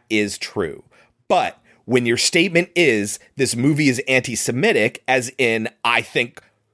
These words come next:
Carpenter has an anti-Semitic message he's trying to get out there, you kind of have to listen to the things he's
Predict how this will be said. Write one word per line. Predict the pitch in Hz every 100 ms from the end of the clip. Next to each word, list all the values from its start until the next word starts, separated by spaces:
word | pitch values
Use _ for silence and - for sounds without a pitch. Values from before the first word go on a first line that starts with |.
| _ _ -
Carpenter | - 139 131 147 135 139 120 139 - -
has | 135 143
an |
anti-Semitic | 143 117 117 139 - 123 120 113
message | 139 214 165 -
he's | 123
trying | - 120 104
to | 92
get | 92
out | 85 80
there, | 90 92 - - - -
you | 175
kind | - 196 220
of | 220
have | 202 196
to | 196
listen | 160 151 160
to | 143
the | 139
things | 123 127
he's | 135